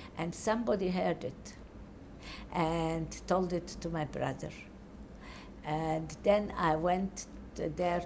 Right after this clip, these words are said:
to the, of course, there was great excitement in the family, especially my mother. They were sure I will not be alive because I was a type that didn't let myself easily be caught. They thought that the two little ones had bigger chances than me.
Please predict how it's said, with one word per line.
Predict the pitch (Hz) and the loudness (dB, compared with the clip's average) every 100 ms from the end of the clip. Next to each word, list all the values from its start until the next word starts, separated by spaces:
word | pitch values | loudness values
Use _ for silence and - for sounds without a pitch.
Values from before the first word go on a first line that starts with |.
| - | -2
to | 165 | 0
the, | 147 147 143 135 - | 2 4 2 -2 -2
of | - - | -4 0
course, | 196 180 | 4 4
there | - 160 | 4 0
was | 147 | 0
great | - 170 170 170 | 4 6 6 2
excitement | - 180 175 170 160 156 | 2 6 6 4 -2 -2
in | 151 | -2
the | 143 | -2
family, | 139 175 180 170 170 170 160 170 - - - - | -2 -2 0 0 0 -2 -2 -6 -8 -10 -10 -8
especially | - - 147 - 147 147 | -6 -4 -4 -4 -4 -4
my | 135 | -4
mother. | 135 139 139 - - - - - - - | -4 -4 -6 -10 -10 -14 -14 -12 -12 4
They | 175 | 8
were | 165 | 10
sure | 160 208 196 | 8 4 4
I | 190 | 6
will | 175 170 | 4 2
not | 170 170 | 0 0
be | 170 160 | 2 4
alive | 156 160 165 - | 6 4 2 -4
because | 131 156 135 - - | -2 0 0 -4 0
I | 156 | 0
was | 147 147 | 2 0
a | 123 - - | -2 -2 4
type | 185 185 175 - | 6 6 2 -4
that | 151 147 | -4 -4
didn't | 151 175 160 | -4 -4 -2
let | - - 180 | -2 -2 0
myself | 160 151 - 165 156 - - - - - | 2 2 2 4 4 2 -10 -12 -12 0
easily | 185 160 160 160 147 143 135 | 2 4 4 4 2 0 2
be | 165 | 2
caught. | - - 170 147 - - - - - - - - | 2 4 4 4 -2 -10 -10 -14 -14 -14 -14 -2
They | - 190 196 | 4 6 6
thought | - 196 180 165 | 6 6 6 6
that | 160 - | 2 0
the | |
two | 156 190 196 | 0 4 6
little | 185 190 202 | 4 4 2
ones | 175 156 151 - | 2 2 -2 -4
had | 139 143 - - | -4 -6 -8 -4
bigger | 170 170 165 | 0 4 4
chances | - 160 156 - 147 | 4 2 2 -2 -4
than | - 156 147 | -2 0 0
me. | 147 | -2